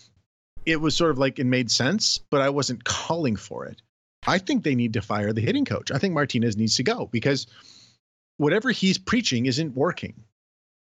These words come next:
And it's, it's creating, they're allowed, they're getting on base fine, but they have no power.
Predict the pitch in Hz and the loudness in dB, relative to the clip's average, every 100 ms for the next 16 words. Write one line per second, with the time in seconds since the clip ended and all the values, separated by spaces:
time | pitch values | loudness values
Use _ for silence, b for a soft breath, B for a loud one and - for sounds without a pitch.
0 | _ _ 139 139 147 135 - - 135 - | _ _ 2 2 2 0 -2 -4 -4 -2
1 | 160 202 151 147 143 180 156 143 175 185 | 0 0 0 0 2 0 0 0 0 0
2 | 147 123 123 190 - - 92 98 113 123 | 0 0 2 0 0 -2 -2 -2 -2 -2
3 | 123 127 110 110 139 - 110 82 131 | 0 0 0 0 0 0 -4 -4 -8